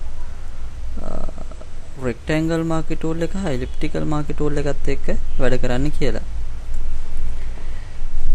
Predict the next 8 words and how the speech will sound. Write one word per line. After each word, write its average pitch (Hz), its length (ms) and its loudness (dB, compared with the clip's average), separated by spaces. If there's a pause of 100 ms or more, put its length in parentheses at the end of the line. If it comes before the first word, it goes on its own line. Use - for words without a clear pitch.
(120)
මෙහිදී 123 440 10
මම 147 220 10 (480)
රෙක්ටැන්ගල් 131 520 8
මාකර් - 260 10
ටූල් - 240 10
එක - 120 10
සිලෙක්ට් - 400 10
කරගන්නවා. - 600 10